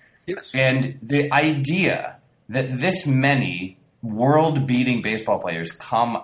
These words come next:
Speaker 2: out of the same tiny little place with very slightly more people in it than Azerbaijan is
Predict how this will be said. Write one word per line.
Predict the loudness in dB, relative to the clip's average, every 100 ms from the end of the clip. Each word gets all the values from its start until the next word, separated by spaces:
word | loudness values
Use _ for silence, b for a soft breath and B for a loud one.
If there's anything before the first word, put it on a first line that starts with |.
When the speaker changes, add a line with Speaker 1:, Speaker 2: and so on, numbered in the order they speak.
| 0
Speaker 2:
out | 0 0
of | -4 -6
the | -6
same | -6 -4 -2 -4 -6 -10 _ _ _
tiny | -18 -4 2 4 2 -2 -6
little | -4 -4 -6
place | -6 -4 -4 -8 -16 _ _ _ -6
with | -4 -4 -4
very | -2 0 0 -2
slightly | -2 0 0 0
more | -2 -4 -6
people | -8 -6 -6
in | -6
it | -8
than | -8
Azerbaijan | -8 -6 -8 -4 -6 -6 -8
is | -6 -6 -8